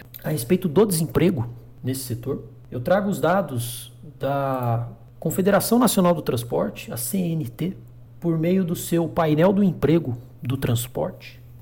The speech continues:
que nada mais é do que uma apresentação de um software chamado Power B I, com gráficos e mapas interativos que mostram o número de admissões, ou seja, de contratações,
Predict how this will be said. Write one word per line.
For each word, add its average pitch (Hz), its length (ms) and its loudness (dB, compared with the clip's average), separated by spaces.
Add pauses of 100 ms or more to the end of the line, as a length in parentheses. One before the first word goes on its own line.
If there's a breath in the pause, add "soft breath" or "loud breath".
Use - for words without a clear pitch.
que - 80 -10
nada 233 200 2
mais 208 160 2
é 214 80 2
do 214 80 -2
que - 80 -4
uma 208 100 4
apresentação 170 800 4
de 123 100 -6
um 131 80 -4
software 143 480 -4
chamado 127 460 -4
Power 165 340 4
B 127 120 -2
I, 156 260 4 (280)
com 220 200 -2
gráficos - 1040 -2
e 131 80 -10
mapas 127 500 -2
interativos 160 1080 -4
que 240 120 2
mostram 226 640 2 (120)
o 190 80 2
número 165 440 4
de 139 100 2
admissões, 196 800 2 (500)
ou 110 80 -2
seja, 92 340 2
de - 80 -12
contratações, - 840 -8